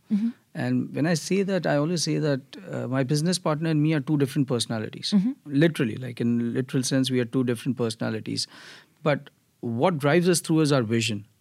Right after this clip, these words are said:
Speaker 1: Mm-hmm.
Speaker 2: So our vision and goal is same. Our way of achieving might be different. And I think what drives both of us is that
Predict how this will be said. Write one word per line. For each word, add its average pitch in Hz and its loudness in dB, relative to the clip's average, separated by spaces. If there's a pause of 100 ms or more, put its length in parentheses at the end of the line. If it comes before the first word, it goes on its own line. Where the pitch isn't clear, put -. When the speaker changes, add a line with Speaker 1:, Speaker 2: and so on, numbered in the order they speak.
(140)
Speaker 1:
Mm-hmm. 202 4
Speaker 2:
So 143 0
our 139 4
vision 170 4
and 165 4
goal 156 6
is 143 4
same. 131 0 (140)
Our 131 2
way 135 4
of 165 2 (100)
achieving 180 4
might 139 6
be 120 0
different. - -6 (760)
And 170 2
I 190 4
think 190 4
what 175 0
drives 151 2
both 143 2
of 170 2
us 160 0
is 151 0
that 139 2